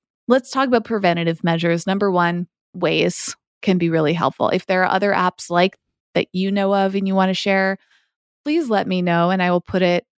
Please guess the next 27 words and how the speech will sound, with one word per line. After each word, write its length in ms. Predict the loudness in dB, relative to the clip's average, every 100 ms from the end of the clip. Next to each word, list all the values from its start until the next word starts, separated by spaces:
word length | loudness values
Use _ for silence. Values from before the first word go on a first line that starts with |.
| _ _
in 120 | 0
the 60 | 0
show 240 | 0 2
notes 360 | 2 2 0 -4
or 100 | -4
leave 220 | -2 0
it 60 | 0
in 100 | 0
a 40 |
comment 480 | 0 0 2 0 -2
somewhere 460 | 0 0 2 2
where 280 | 2 2 0 -4 _
everybody 460 | 0 0 2 0 -2
can 200 | -2 -4
see 260 | -2 0
it, 200 | 2 0 -4 _ _ -6
because 560 | -2 2 2 0 -6 -6 _ -4
it'd 160 | -2
be 100 | 0
useful 480 | 2 2 2 0 -2
to 120 | 0
know 220 | 0 2 2
other 200 | 2 -2
tools. 580 | 0 0 0 0 -4 -8 _ -6
The 120 | -2
radar 320 | 2 2 2
detectors, 480 | -2 -4 -2 0